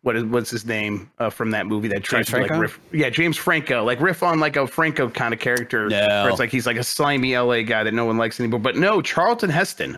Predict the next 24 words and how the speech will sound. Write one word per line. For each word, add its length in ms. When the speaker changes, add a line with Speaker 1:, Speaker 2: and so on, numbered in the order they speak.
Speaker 1:
Okay. 360
Speaker 2:
Yeah, 260
uh, 160
it's 160
weird. 380
It's, 180
it's 240
got 140
the, 240
it, 260
th-, 160
it's 240
not 140
super 220
referential 540
from 140
what 140
I 20
know. 140
There's 160
a 40
bridezilla 540
in 80
it 160